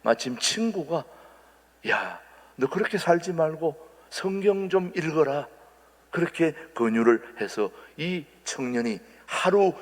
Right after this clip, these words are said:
십 분씩, 십 분씩 매일같이 성경을 읽기 시작했다는 거예요.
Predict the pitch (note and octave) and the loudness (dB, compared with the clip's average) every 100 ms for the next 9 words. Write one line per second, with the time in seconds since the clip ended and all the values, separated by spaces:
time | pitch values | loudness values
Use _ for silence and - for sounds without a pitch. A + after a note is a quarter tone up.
0 | - - - - - - G#3+ G3+ - G#2 | -10 -2 0 0 -2 0 4 4 4 0
1 | - - - _ - - - - - - | -6 -18 -20 _ -20 -20 -6 -2 -2 -4
2 | - A#3+ - A3 A3 G#3 - - - G#3 | 0 2 2 2 2 0 -4 -6 0 2
3 | - G#3+ A3 - G3+ E3+ - - _ _ | 4 4 4 2 -4 -6 -10 -20 _ _
4 | _ - B2 A#2 A2+ A2 G#2+ G#2 - - | _ -8 -6 -2 -2 0 -2 -4 -12 -8
5 | A#2+ A#2 C3 C3+ - - - - D3+ D#3+ | -8 -6 -8 -8 -8 -12 -8 -4 -4 -4
6 | - D3+ C3+ F#2+ F2+ | -2 -2 -2 -10 -16